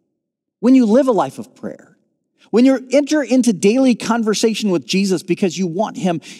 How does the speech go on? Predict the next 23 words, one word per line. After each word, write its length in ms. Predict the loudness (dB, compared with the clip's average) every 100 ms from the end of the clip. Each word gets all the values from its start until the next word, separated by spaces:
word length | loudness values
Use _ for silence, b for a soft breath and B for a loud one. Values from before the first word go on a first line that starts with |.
| -4
deeply 400 | 2 2 2 0
intertwined 560 | 0 -2 -4 -4 -2 -2
with 80 | -2
everything 360 | -4 -4 -2
you 120 | -2
do. 160 | -4 -8
"When 360 | -2 -2 2 2
you 200 | 2 2 -6
pray, 680 | -6 -6 -6 -12 -20 _ b b b b -2
I 220 | 0 2
will 600 | 2 4 6 4 2 0
reward 440 | -4 0 0 -2 -4
you." 280 | -16 -20 _ _ _ _ _ _ B B -4
And 100 | 0
the 40 |
word 340 | 0 0 -4
for 280 | -4 -2 -2
reward 560 | -2 -2 -2 0 -2 -2
here 320 | -4 -2 0
is 120 | -2
different. 300 | -4 -4 -4
It's 100 | -2
not, 280 | -4 -4